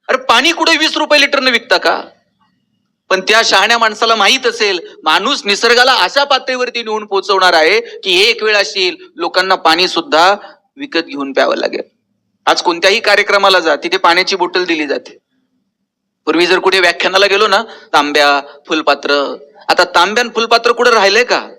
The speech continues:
आणि ठेवलं तर कोण पितंय का? आता सगळीकडे पाण्याची बॉटल असते. मला वाटतं तांब्या आणि फुलपात्र अजून फार फार तर सुपारीन साखरपुड्यात अजून असेल आणि काही दिवसानं आजी तिथं पण दिसणार नाही. गुरुजी सांगणार,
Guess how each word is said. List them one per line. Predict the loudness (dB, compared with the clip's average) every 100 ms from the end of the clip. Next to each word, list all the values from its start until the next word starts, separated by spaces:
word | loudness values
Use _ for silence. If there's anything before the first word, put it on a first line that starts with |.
| _ _ _ _ _ _ _ _ _ _ _
आणि | -4
ठेवलं | 0 2 4 4
तर | 2
कोण | 2 0
पितंय | -2 2 2
का? | 2 -2 -6 -18 _ _ _ _ _ _ _ _
आता | -2 0
सगळीकडे | 0 -2 0 0 2 0
पाण्याची | 2 -2 -2 -4
बॉटल | -6 -6 -6
असते. | -8 -16 -20 _ _ _ _ _
मला | 0 2
वाटतं | 2 0
तांब्या | 0 0 0 -2
आणि | -4
फुलपात्र | -2 -2 2
अजून | 2 2 -2
फार | 0 0 2
फार | 0
तर | 2 0 -2 -10
सुपारीन | -6 0 0 0
साखरपुड्यात | 0 0 0 0 2 2
अजून | 2 2
असेल | 0 -2 -10 -16 _ _ _ _ _ _ _ _ _ _ _ _
आणि | -2
काही | 2 0 2
दिवसानं | -2 -2 2
आजी | 2 0 -4
तिथं | -4 -2
पण | -2 -4
दिसणार | -4 -2 -4
नाही. | -6 -14 -20 -20 -20 _ _ _ -2
गुरुजी | 0 0 0
सांगणार, | 0 2 2